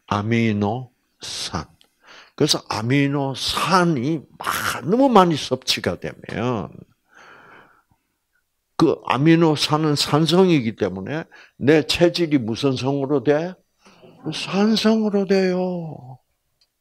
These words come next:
예. 이제 이 산성으로 되면 제가 그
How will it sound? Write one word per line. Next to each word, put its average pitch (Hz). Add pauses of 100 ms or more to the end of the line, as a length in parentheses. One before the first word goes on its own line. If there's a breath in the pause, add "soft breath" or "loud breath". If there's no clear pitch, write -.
(140)
예. 160 (1500)
이제 175
이 180
산성으로 185
되면 127
제가 123
그 98